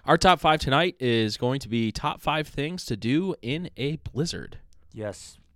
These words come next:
Speaker 2: This is very important listening, so if you've just been kinda just casually listening in the back, listen up.
Speaker 1: <laughs> Listen
Speaker 2: This
Speaker 1: up,
Speaker 2: could be
Speaker 1: you
Speaker 2: what you'd be doing the next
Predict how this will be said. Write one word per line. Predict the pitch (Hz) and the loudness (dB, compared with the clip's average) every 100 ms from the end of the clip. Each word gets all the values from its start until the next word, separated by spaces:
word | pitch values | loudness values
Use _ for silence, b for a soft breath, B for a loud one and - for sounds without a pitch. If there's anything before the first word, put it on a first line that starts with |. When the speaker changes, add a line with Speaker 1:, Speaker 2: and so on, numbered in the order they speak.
| _ - | _ -20
Speaker 2:
This | 107 | -18
is | 110 | -16
very | 101 110 127 123 127 | -14 -8 -6 -6 -6
important | 117 104 139 127 104 | -10 -8 -6 -6 -4
listening, | 107 - 95 87 | -4 -6 -8 -8
so | - 101 90 | -4 -2 -2
if | - | -4
you've | 110 - | -12 -8
just | 110 - | -10 -6
been | 104 | -8
kinda | 98 113 101 | -6 -6 -6
just | 92 | -8
casually | - 107 101 104 | -8 -6 -6 -4
listening | 101 - 113 | -6 -6 -6
in | 92 | -6
the | |
back, | 92 107 104 - 120 | -6 -8 -8 -12 -2
listen | 123 - 127 | 0 2 4
up. | 127 104 - - - | 4 4 0 0 -2
Speaker 1:
<laughs> | 160 160 113 120 | 4 4 4 0
Listen | 156 165 | -2 2
Speaker 2:
This | 143 | 2
Speaker 1:
up, | 131 | 2
Speaker 2:
could | 147 | 4
be | 135 | 6
Speaker 1:
you | 131 | 6
Speaker 2:
what | 135 135 | 4 2
you'd | |
be | 127 | 0
doing | 123 139 123 | 4 6 6
the | 107 | 2
next | 120 - | -4 -6